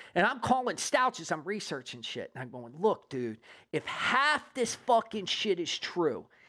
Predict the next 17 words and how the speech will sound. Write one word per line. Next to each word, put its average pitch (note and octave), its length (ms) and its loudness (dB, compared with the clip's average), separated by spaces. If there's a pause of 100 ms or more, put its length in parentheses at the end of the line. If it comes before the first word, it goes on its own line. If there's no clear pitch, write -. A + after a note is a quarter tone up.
(180)
he's G#3 320 2
the - 80 2
fucking D#3 460 0
real D3 220 -2
deal." A2+ 360 -6 (400)
Half C4+ 380 2
the F#3 60 -6
shit, - 240 0
'cause A3+ 140 -2
we're C#4 140 4
reading A3 260 0
about C#3+ 240 0
murders G3 360 4
committed F#3+ 460 0
in F3 80 -2
the E3 80 -4
Philippines, F#3+ 840 -2